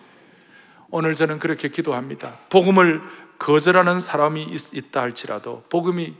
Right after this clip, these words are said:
복음을 거절하는 사람이 있어도, 복음을 들어보지 못한 사람은 한 사람도 없게 하여 주시옵소서. 아까 말씀한 대로 부자에게는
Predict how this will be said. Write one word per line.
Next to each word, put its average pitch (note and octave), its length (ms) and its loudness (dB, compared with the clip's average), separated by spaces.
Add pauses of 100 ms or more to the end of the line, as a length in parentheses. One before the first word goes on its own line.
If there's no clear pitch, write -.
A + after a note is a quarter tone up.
복음을 F3+ 380 -4
거절하는 E3+ 460 -2
사람이 D3+ 380 -6
있어도, D3 540 -6 (580)
복음을 G3 500 6
들어보지 F3 420 4
못한 C#3+ 340 -2
사람은 C3 420 -6 (220)
한 F3 220 -2
사람도 E3 420 0
없게 C#3+ 240 -6
하여 A#2 240 -2
주시옵소서. - 800 -8 (920)
아까 C3 220 -4
말씀한 C3+ 440 -6
대로 C3 300 -12 (880)
부자에게는 D3 840 -2